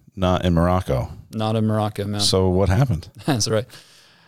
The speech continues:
Speaker 2: So I think, uh, we, so there's a few things that converge. The vision in Morocco started to move towards what I thought was a healthier vision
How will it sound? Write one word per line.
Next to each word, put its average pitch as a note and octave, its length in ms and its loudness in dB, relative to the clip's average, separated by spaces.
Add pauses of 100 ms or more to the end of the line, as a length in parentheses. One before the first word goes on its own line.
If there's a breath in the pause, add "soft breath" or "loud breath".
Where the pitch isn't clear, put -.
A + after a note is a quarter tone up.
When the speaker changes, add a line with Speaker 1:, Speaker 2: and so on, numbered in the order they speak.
Speaker 2:
So - 160 2
I E3 80 2
think, G3+ 260 0
uh, C#3 240 4
we, C#3 380 2
so C3+ 400 4
there's C3 160 0
a B2+ 40 -2
few D#3 160 2
things D#3 200 4
that C3 100 0
converge. A#2+ 520 2
The B2+ 120 0
vision D3+ 460 0
in C#3 120 4
Morocco A2+ 540 2
started A#2 320 -2
to A#2 60 0
move A#2 340 0
towards A2+ 540 0
what A#2+ 120 2
I A#2 60 2
thought F3 220 0
was C#3+ 160 0
a B2 60 0
healthier B2+ 500 -2
vision G#2 540 -6